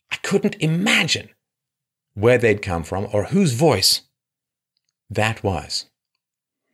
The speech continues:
In the months since, I've spent a lot of time trying to make sense of these posts. I hired cybersecurity experts to see if somebody had manipulated my words or my former blog,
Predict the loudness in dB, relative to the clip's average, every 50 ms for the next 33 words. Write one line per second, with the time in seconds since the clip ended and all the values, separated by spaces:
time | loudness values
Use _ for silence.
0 | _ _ _ _ _ _ _ _ _ _ _ _ _ _ _ _ _ _ _ 0
1 | 2 4 6 6 6 4 4 2 0 0 0 -2 -2 -2 -4 -4 -4 -4 -4 -4
2 | -2 -4 -4 -4 -8 -6 -4 -2 -2 0 0 2 2 4 2 2 0 0 -2 -2
3 | -2 -2 -2 -2 -2 -2 0 0 0 -2 0 0 0 2 2 0 -2 -2 -4 -6
4 | -6 -8 _ _ _ _ _ _ _ _ _ _ _ -20 _ _ _ _ _ _
5 | -4 -4 -2 0 0 0 0 -2 -2 -2 -4 -4 -4 -6 -10 -10 -8 -4 -4 -4
6 | -2 0 0 0 0 0 0 0 0 0 0 0 -2 -4 0 2 4 4 4 2
7 | -2 -6 -8 -10 -12 -12 -10 -10 -6 -2 -2 0 0 2 0 0 0 -2 -6 -16
8 | _ _ _ _ _ _ _ -4 0 0 2 2 4 2 4 4 4 4 4 4
9 | 2 2 2 0 0 0 2 4 4 4 2 2 2 0 2 2 4 4 4 4
10 | 2 -2 -6 -8 -10 -10 _ _ _ _ _ _ _ _ _ _ _ 2 2 4
11 | 4 2 0 0 2 2 4 4 4 4 2 2 0 -2 -2 -2 -4 -8 -12